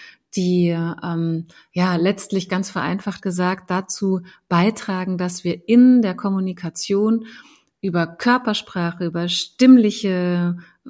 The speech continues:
stimmlichen Tonfall, über unsere Art, wie wir in unserer Mimik präsent sind,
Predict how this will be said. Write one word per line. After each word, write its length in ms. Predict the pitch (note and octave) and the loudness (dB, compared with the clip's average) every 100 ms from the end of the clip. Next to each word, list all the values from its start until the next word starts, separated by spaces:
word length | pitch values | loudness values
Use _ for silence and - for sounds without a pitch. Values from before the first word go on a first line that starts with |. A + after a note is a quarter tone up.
| - _ - | -20 _ -14
stimmlichen 480 | - G#3+ G#3+ G3 F#3 | -2 0 0 -2 -8
Tonfall, 800 | - B3 B3+ B3 G3+ F#3 F3+ E3+ | -2 2 2 0 -4 -2 -2 -2
über 500 | F#3+ F3+ F#3 F3+ B2 | -4 -4 -2 -2 -2
unsere 380 | F3+ F3+ E3+ - | -4 -2 -4 -4
Art, 260 | F3+ F#3 | -4 -4
wie 180 | G3 F3 | -4 -2
wir 320 | F3+ F3+ F3 F3 - _ _ | -2 0 -2 -6 -20 _ _
in 100 | - | -6
unserer 280 | F3 F#3 F#3 | -4 -2 2
Mimik 540 | F#3+ A#3+ B3+ A#3 A3 - | 6 10 10 6 2 -8
präsent 560 | - F3 E3+ F3 F3 | -6 -4 -2 -2 -2
sind, 440 | - F3 F3 F3 | -2 0 0 0